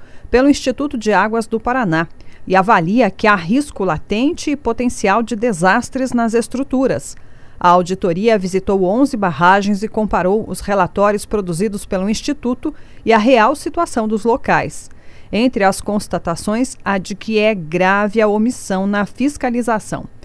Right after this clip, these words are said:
O relatório recomenda vinte e nove providências, entre elas o aumento no número de funcionários para ampliar o monitoramento das barragens.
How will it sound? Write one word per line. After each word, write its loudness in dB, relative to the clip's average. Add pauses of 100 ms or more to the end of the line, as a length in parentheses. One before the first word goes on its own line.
(300)
O -2
relatório 4
recomenda 0
vinte -2
e -2
nove 0
providências, -2
entre -2
elas 0
o 2
aumento 0
no 0
número 0
de 2
funcionários 0
para 0
ampliar 2
o 0
monitoramento 0
das -4
barragens. -2